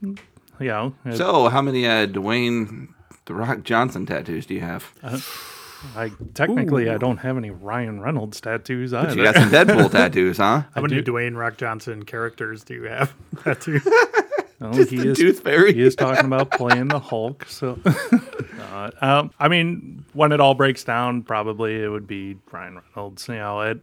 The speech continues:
Speaker 1: I do have, I, I do appreciate his humor. I do appreciate, you know, his overall, you know, personality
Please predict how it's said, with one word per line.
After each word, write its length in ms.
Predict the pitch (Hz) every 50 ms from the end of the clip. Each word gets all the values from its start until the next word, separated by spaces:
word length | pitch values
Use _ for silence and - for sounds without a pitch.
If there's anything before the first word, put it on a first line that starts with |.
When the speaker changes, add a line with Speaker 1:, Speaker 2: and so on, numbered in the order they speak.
| - 131
Speaker 1:
I 60 | 117
do 280 | 107 107 107 113 110 113
have, 500 | 104 104 110 110 107 107 110 107 101 - - -
I, 240 | 127 131 127 135 - -
I 120 | - 123 120
do 200 | 120 135 131 131
appreciate 540 | 127 - 139 127 123 - 135 123 123 120 110
his 200 | 120 120 110 101
humor. 520 | 120 123 120 120 117 117 117 120 117 113
I 60 | 110 110
do 180 | 113 117 113
appreciate, 720 | 113 - 123 117 113 107 - 120 110 107 107 107 107 104 _ _ -
you 120 | 139 127
know, 200 | 110 104 107 107
his 200 | 101 107 113 107
overall, 800 | 110 107 107 107 104 104 107 107 107 107 107 107 107 104 104 104 - -
you 140 | 147 127 110
know, 100 | 107 104
personality 1080 | 87 - 123 123 113 - - 107 107 107 107 107 110 110 113 113 117 113 110 113